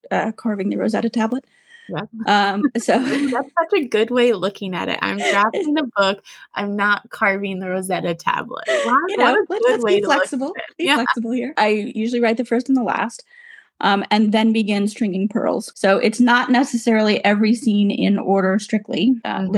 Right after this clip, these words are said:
Speaker 1: literally, but it's pretty close. And in particular, I tr-, <laughs> have trained myself now not to skip the hard scenes. Those,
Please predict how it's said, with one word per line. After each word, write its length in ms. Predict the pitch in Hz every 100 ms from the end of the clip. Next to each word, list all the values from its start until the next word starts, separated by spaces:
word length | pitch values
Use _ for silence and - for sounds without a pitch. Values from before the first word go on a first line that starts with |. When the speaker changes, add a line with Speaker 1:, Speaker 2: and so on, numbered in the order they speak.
| 160
Speaker 1:
literally, 380 | 165 165 170 175
but 180 | 180 185
it's 140 | 190
pretty 200 | - 190
close. 520 | 185 180 170 214 - -
And 340 | 202 190 196 -
in 120 | 185
particular, 760 | 202 214 220 208 202 190 180 -
I 140 | - 190
tr-, 360 | - - - -
<laughs> 140 | 208
have 360 | 220 240 233 208
trained 360 | - 208 208
myself 420 | 202 214 - - -
now 180 | 180
not 360 | - 180 180 -
to 100 | 196
skip 280 | - 190 -
the 80 | 208
hard 260 | 190 170
scenes. 420 | 185 - - 202 -
Those, 280 | - 233